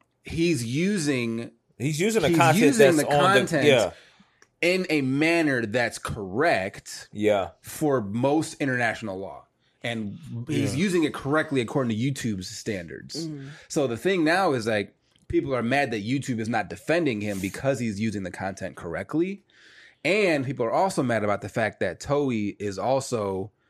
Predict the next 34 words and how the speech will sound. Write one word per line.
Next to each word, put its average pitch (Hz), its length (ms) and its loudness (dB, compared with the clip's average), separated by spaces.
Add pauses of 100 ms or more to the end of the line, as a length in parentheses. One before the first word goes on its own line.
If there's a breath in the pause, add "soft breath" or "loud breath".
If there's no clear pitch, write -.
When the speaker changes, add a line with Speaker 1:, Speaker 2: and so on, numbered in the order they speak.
(120)
Speaker 3:
Being 135 200 0
a - 20 2
Speaker 1:
taking 117 180 0
Speaker 3:
dick 101 100 0
Speaker 1:
advantage 156 400 4
Speaker 3:
about 117 100 2
Speaker 1:
of 110 140 -2
Speaker 3:
it. - 20 -4
Speaker 1:
him. 117 180 -2
Yeah, 196 260 2
Speaker 4:
Yeah. 156 220 -2
Speaker 1:
<laughs> 151 140 -6
because 185 520 0
they 175 220 2
actually 160 600 -2
approached 156 480 -4
him 117 120 -6
and 113 100 -6
he's 160 200 -2
partnered 147 520 -2
with 101 220 -4
them 95 240 -4
to - 100 -10
do 131 260 -4
promotion 113 560 -2
stuff 92 280 -8
for 160 300 2
them, 82 300 -8 (120)
Speaker 2:
Yeah. 98 180 2
Speaker 1:
even 196 200 0
just 156 240 0
this 151 180 0
year. 233 480 2
Speaker 4:
<coughs> 208 60 0